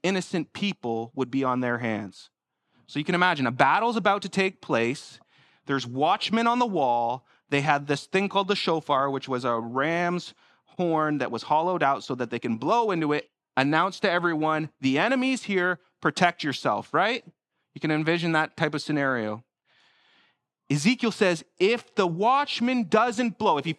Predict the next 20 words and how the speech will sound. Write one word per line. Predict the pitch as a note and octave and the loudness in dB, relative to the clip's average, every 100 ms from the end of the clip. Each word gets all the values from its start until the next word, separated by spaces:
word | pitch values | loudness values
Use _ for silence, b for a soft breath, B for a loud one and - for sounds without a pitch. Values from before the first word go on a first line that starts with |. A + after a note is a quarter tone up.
| _ | _
falls | B3 C4+ C4+ | 2 2 0
asleep | C#4+ - C4+ C4+ G#3 - | -6 -4 -2 0 -2 0
on | G#3 A#3+ A#3+ | 0 2 0
his | A3+ B3 F3 | 0 -2 -4
watch | E3+ A3 F#3 - | 0 2 0 0
and | E3 D#3 | -2 -2
doesn't | C3 A3 A#3+ C4+ F#3+ | 2 2 2 -2 -2
blow | A3 A3+ | 0 0
the | G#3+ G#3 | 0 -2
horn, | E3+ G3 F3 D3 | -2 -2 0 0
the | C#3 | -2
blood | C3+ F3 G#3 G#3+ | -2 -2 0 0
is | G#3+ F3+ - | 0 0 0
on | F3 E3+ | 0 0
the | |
watchman's | C#3+ C3+ C#3 F#3+ G3 - - F#3 F#3 F#3+ F3+ - - _ _ | -2 -2 0 0 0 -2 -8 -4 -4 -4 -6 -10 -20 _ _
hands. | _ D#3 C#3+ G#2+ G2+ - - _ _ _ _ | _ -2 0 -2 -6 -14 -20 _ _ _ _
You | D#3 | -4
understand | F3+ F3+ G3+ F#3+ D#3+ | -2 -2 -2 -2 -2
that? | G#2+ - | -4 -6